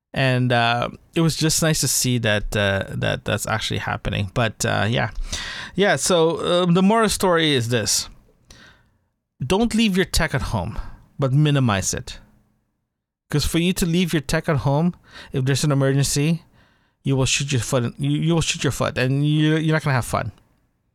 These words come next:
But at least minimize it. Minimize it as much as possible. And if the only tech that you're, you, you, you decide to bring with you is phone and headphones,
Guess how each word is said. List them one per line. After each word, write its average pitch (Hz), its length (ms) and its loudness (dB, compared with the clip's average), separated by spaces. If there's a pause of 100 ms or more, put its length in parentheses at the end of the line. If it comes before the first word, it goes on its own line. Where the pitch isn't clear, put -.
(220)
But 135 140 2
at 135 60 0
least 156 260 0
minimize 120 480 2
it. - 200 -10 (200)
Minimize 170 500 2
it 165 80 0
as 151 160 0
much 143 160 0
as - 160 -2
possible. 110 640 -4 (920)
And 135 640 0 (500)
if 139 220 0
the 151 140 0
only 160 220 2
tech 160 240 -2
that 160 80 -2
you're, 156 120 2
you, 147 380 0
you, 135 220 -4
you 151 260 -2
decide 143 280 0
to 139 60 -2
bring 151 160 0
with 151 120 2
you 147 80 2
is 135 140 0
phone 220 440 2 (160)
and 139 100 0
headphones, 233 760 0